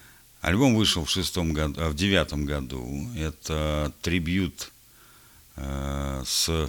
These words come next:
Дэйвом, я щас опять ошибусь, Хориги. Э, вот, потому что там у него куча букв вместо, э,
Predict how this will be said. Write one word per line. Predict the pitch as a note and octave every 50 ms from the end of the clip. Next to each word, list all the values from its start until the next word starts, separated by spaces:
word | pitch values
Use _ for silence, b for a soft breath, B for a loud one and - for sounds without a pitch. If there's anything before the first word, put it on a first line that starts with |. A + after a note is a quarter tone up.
| C#2+ - -
Дэйвом, | - C#2+ D2 F#2 F#2+ F#2+ E2+ D#2+ E2 D#2+ D2+ C#2 - - - - - - - -
я | D2 D#2
щас | D#2 - F2+ D2
опять | F2 E2+ - - D#2 C#2 -
ошибусь, | C#2+ - - D2 C#2 C2 C2+ B1+ A1+ - - - - - - - - - - -
Хориги. | - - G#2 G#2 F#2 E2+ E2+ D#2 D#2+ F2 A2+ C3+ A#2 - - - - - - - - - - - -
Э, | - D#2+ D#2 D#2 D#2 D#2 D2+
вот, | D2+ D#2 F2 F#2 F2+ F2 E2 C#2+ - - -
потому | - - E2 D#2
что | - -
там | D#2 - F#2 F2 E2+ E2
у |
него | E2 E2 E2 D#2+ D#2 D#2 D#2 C#2+ C2 - -
куча | - F#2 E2+ - D#2+
букв | D2+ D2 G#2+ A2 - - - - - D2
вместо, | C#2 C2 B1 D2+ D#2 D2 C#2 - - D2 C#2 C2 G#1+ - - -
э, | - B1 A#1+